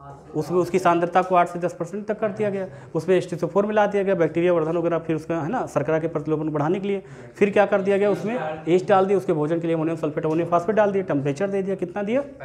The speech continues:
कितने दिया, पच-, ट्वेंटी फ़ाइव से, ट्वेंटी फ़ाइव से, confirm हो गया ना?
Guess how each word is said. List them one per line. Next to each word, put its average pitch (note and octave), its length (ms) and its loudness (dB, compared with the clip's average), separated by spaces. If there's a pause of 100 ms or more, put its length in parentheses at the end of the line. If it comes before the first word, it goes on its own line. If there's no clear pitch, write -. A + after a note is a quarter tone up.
(800)
कितने F#3+ 240 4
दिया, B3 260 6 (280)
पच-, D3+ 580 -2
ट्वेंटी F#3+ 200 4
फ़ाइव A3 240 6
से, C#4 480 4 (720)
ट्वेंटी F#3+ 220 4
फ़ाइव A3 280 6
से, C4 360 4 (640)
confirm A3 340 4
हो A3+ 80 0
गया A3+ 160 6
ना? C4 200 2